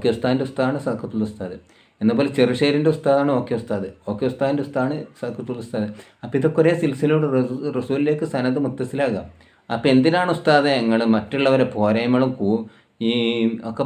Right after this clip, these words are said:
പറഞ്ഞാണ്ട് മറ്റുള്ളവരെ ആട്ടി അകറ്റണത്? ഏ? "വലാ യജ്രിമന്നക്കും ഷനാനു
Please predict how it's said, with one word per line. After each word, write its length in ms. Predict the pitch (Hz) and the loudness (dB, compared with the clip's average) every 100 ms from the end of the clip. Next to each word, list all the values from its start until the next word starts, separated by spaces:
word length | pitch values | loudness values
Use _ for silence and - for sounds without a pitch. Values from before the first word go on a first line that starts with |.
| 123 | 0
പറഞ്ഞാണ്ട് 440 | 107 107 113 123 113 | 0 2 2 2 0
മറ്റുള്ളവരെ 520 | 107 127 131 127 127 95 104 107 | 0 0 2 2 2 -2 -2 -2
ആട്ടി 280 | 117 - 143 107 | -2 0 2 2
അകറ്റണത്? 520 | 110 104 123 123 131 123 _ _ _ _ _ _ _ _ - | 0 -4 -4 -2 -4 -8 _ _ _ _ _ _ _ _ -4
ഏ? 120 | 110 139 143 - - | -2 -2 -6 -20 -6
"വലാ 180 | 107 131 147 | -2 2 2
യജ്രിമന്നക്കും 600 | 131 139 143 147 147 147 135 | 2 0 0 0 -2 -4 -2
ഷനാനു 400 | 120 127 143 | 0 0 0